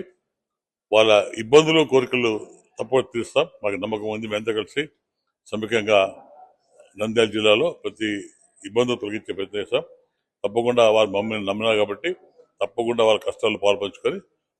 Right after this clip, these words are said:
వాళ్ళని కష్టాల నుండి బయటపెట్టి వాళ్ళకు శాశ్వతంగా తాగునీటి సమస్య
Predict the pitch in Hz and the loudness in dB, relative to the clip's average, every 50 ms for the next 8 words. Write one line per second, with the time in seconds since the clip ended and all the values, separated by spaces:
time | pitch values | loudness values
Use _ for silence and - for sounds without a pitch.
0 | _ _ - 104 101 101 101 98 98 98 - - _ _ - 98 - - 135 123 | _ _ 0 0 2 0 -2 -6 -6 -8 -14 -20 _ _ -12 -12 0 4 6 6
1 | 123 120 117 113 113 110 92 101 107 104 98 98 101 98 - 135 156 - _ _ | 6 4 0 -4 -6 -4 -2 -2 -2 -2 -2 -4 -6 -6 -8 -10 -12 -14 _ _
2 | _ _ _ _ _ _ _ _ - 107 107 123 117 107 98 95 - _ _ _ | _ _ _ _ _ _ _ _ -8 -4 0 0 0 0 0 -4 -8 _ _ _
3 | _ _ - 117 123 120 - - 123 123 117 113 90 - 104 104 110 110 101 - | _ _ 2 2 2 2 0 -4 -4 -2 -2 -2 2 2 2 2 2 -2 -6 -8
4 | 107 101 101 95 - - 104 104 113 - | -8 -8 -8 -8 -4 -2 -2 -2 -2 -2